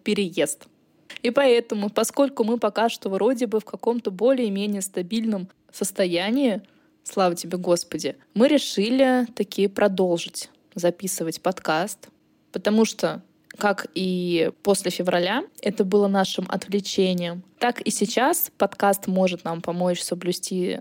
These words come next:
нашу с Аней рутину, пообщаться, потому что сейчас мы видимся редко, и принести свет в ваш дом. Поэтому, я думаю, мы готовы приступать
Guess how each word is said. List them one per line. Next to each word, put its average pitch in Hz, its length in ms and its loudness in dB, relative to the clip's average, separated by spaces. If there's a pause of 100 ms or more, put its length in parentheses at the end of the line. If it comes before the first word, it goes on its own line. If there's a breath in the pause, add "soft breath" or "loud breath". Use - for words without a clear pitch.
нашу 175 400 -4
с - 180 -6
Аней 240 340 6
рутину, 262 640 2 (380 loud breath)
пообщаться, 196 720 0
потому 247 360 2
что - 120 -4
сейчас - 300 0
мы 226 200 0 (280 loud breath)
видимся 214 460 2
редко, 214 540 2 (220)
и 294 320 -2 (280)
принести 240 420 4
свет 311 320 -2
в - 40 -18
ваш 285 180 4
дом. 311 260 4 (480)
Поэтому, 285 520 0
я 262 140 4
думаю, 196 240 -2
мы 185 100 -2
готовы 294 420 4
приступать 190 680 -4